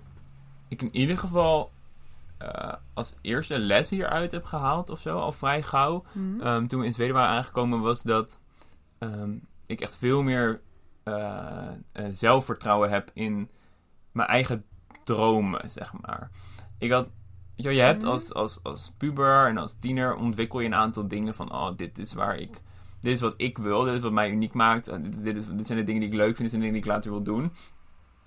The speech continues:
Speaker 1: Ehm, en wat ik bijvoorbeeld merkte, rond mijn achttiende of zo was dat, dat ik, ik had echt zoiets, oh, ik wil iemand zijn die heel erg houdt van, van muziek en die naar concerten en festivals gaat en zo. Dat lijkt me echt, dat is cool.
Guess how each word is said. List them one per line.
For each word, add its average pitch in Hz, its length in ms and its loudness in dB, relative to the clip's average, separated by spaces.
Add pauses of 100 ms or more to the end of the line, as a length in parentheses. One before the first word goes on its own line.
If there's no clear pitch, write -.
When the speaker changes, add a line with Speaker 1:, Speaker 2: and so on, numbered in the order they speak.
Speaker 1:
Ehm, 95 280 -10 (180)
en 104 100 -2
wat 104 140 -2
ik 135 160 4
bijvoorbeeld 123 420 2
merkte, 117 760 2 (580)
rond 104 200 -4
mijn - 140 -8
achttiende 98 500 -8
of - 80 -12
zo - 200 -6
was 104 140 -4
dat, - 220 -4
dat 104 140 -6
ik, 123 80 -12 (300)
ik - 120 -2
had 139 100 4
echt 135 80 2
zoiets, 135 180 -2
oh, - 140 8
ik 123 60 0
wil 135 100 2
iemand 135 220 2
zijn 127 200 2
die 123 100 4
heel 120 140 4
erg 117 140 6
houdt 110 260 2
van, 110 400 2
van 110 180 2
muziek 110 340 2
en 104 60 0
die 101 100 0
naar 101 120 0
concerten - 520 -6
en 76 380 -6
festivals 101 520 -6
gaat - 240 -4
en - 80 -8
zo. 64 140 -4
Dat 85 120 2
lijkt 117 140 0
me 117 60 2
echt, - 120 0
dat 123 120 -2
is - 80 -10
cool. - 440 -8